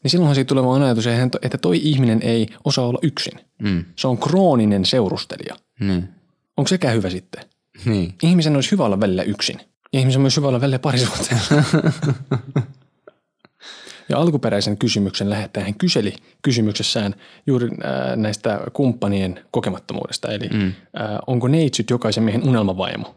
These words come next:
Speaker 2: Ei oo.
Speaker 1: Tästä, tälle on ihan oma jaksonsa neitsyyskin olemassa.
Speaker 2: Mm.
Speaker 1: Ja niin kuin äsken sanoin, niin en haluaisi paukuttaa neitsyttä.
Speaker 2: Joo.
Speaker 1: On hyvä, että on kokemusta seksistä.
Speaker 2: Niin kyllä.
Speaker 1: Joo.
Speaker 2: Joo.
Speaker 1: Mut miten sä kokisit, Jussi, tän suhdeasian?
Speaker 2: Mm.
Speaker 1: Koska meillä on tosi erilaiset taustat,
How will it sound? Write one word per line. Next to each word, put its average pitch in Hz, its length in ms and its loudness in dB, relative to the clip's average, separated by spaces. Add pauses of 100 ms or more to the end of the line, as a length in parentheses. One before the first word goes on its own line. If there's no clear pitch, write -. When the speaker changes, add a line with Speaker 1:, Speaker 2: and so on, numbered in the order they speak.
(160)
Speaker 2:
Ei 113 280 0
oo. 95 160 -6 (220)
Speaker 1:
Tästä, 135 320 0
tälle 135 220 2
on 135 80 4
ihan 143 120 2
oma 143 160 4
jaksonsa 127 340 0
neitsyyskin 107 580 -2
olemassa. 104 460 -4
Speaker 2:
Mm. 95 180 -4 (220)
Speaker 1:
Ja 117 60 2
niin 110 80 2
kuin 127 100 2
äsken 131 160 0
sanoin, 123 240 2
niin 127 80 2
en 113 60 2
haluaisi 117 240 0
paukuttaa 98 440 -2
neitsyttä. - 480 -6 (140)
Speaker 2:
Joo. 101 300 -4 (380)
Speaker 1:
On 131 180 2
hyvä, 117 180 0
että 101 160 -4
on 101 60 0
kokemusta 98 380 -2
seksistä. - 500 -8
Speaker 2:
Niin 104 220 -2
kyllä. 85 320 -6 (100)
Speaker 1:
Joo. 92 220 -10 (320)
Speaker 2:
Joo. 95 220 -10 (540)
Speaker 1:
Mut 156 140 2
miten 165 220 4
sä 214 120 2
kokisit, 110 420 -2
Jussi, 131 220 -2
tän 101 200 0 (220)
suhdeasian? 110 680 0 (180)
Speaker 2:
Mm. 104 260 0 (180)
Speaker 1:
Koska 123 200 0
meillä 170 240 4
on 123 80 2
tosi 160 240 2
erilaiset 127 400 0
taustat, - 460 -4